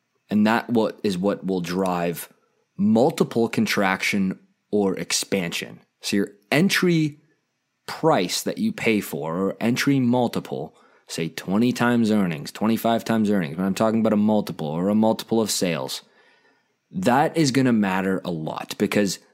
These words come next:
that will expand or contract based on street sentiment and momentum quite a bit in the short term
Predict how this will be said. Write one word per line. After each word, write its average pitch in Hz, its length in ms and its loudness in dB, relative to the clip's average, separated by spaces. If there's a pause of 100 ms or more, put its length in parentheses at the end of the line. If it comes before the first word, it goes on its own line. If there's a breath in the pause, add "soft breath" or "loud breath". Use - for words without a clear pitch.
that 101 340 0
will 104 180 2
expand 127 720 2
or 113 160 0
contract 113 720 0 (680 soft breath)
based 101 340 0
on 87 240 -2
street 143 360 0
sentiment 139 580 2
and 95 160 0
momentum 104 720 0 (440 soft breath)
quite 147 340 2
a - 60 4
bit 123 240 2
in 113 140 2
the 104 80 2
short 101 340 -2
term 85 320 -4